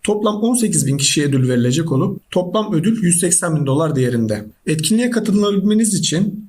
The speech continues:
CoinMarketCap'e üye olmalısınız. Açıklamaya bıraktığım linkten CoinMarketCap'e kolaylıkla üye olabilirsiniz.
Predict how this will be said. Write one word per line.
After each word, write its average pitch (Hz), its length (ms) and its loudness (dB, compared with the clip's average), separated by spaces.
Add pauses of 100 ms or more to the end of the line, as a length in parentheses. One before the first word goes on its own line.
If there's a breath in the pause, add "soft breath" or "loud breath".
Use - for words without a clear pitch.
(120)
CoinMarketCap'e 190 760 0
üye 160 180 2
olmalısınız. 135 720 0 (200)
Açıklamaya 190 520 0
bıraktığım 180 480 0
linkten 165 600 -2
CoinMarketCap'e 185 1080 0
kolaylıkla 185 500 0
üye 170 180 2
olabilirsiniz. 135 880 0